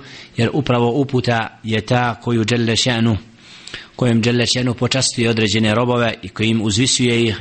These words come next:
i njima daje istinski ponos, istinsku stabilnost i sigurnost i veličinu, kako kaže dželle še'nu: "Velillahil izzetu, velirasulihi,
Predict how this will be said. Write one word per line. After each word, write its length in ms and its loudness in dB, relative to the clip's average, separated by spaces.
i 100 -6
njima 240 4
daje 380 0
istinski 560 0
ponos, 680 0
istinsku 540 0
stabilnost 680 0
i 40 -2
sigurnost 800 2
i 60 2
veličinu, 540 2
kako 260 -2
kaže 340 0
dželle 280 2
še'nu: 420 2
"Velillahil 960 2
izzetu, 760 -2
velirasulihi, 1200 0